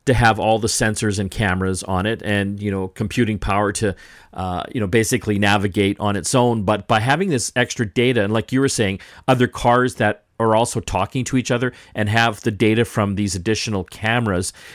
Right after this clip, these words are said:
it just takes that safety level up, uh, you know, much, much higher. And I think we'll be able to get to safe,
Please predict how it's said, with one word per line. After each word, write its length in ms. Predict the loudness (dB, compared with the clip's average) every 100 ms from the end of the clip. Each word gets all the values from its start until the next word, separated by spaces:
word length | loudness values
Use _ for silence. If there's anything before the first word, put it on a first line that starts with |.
| -2
it 140 | 2 2
just 360 | 2 0 -2 _ _ -4
takes 320 | 0 0 0
that 220 | -2 0
safety 480 | -2 0 0 0 0
level 340 | 2 0 0
up, 280 | 0 -2 -6 _ _ _ -12
uh, 380 | -6 -4 -2 -4
you 100 | -4
know, 220 | -4 -6 -8
much, 520 | -2 -2 -2 -4 -6 -6
much 220 | -4 -2
higher. 400 | 0 2 2 2
And 200 | 0 -2
I 40 | 0
think 240 | -2 -4
we'll 220 | 0 0
be 140 | 2 2
able 120 | 0
to 100 | -2
get 280 | -2 -2 -4 _ -20 -20 _ _ _ -4
to 500 | 4 4 4 2 -4 _ _ _ _ _ _ _ _ -8
safe, 560 | -2 2 2 2 -4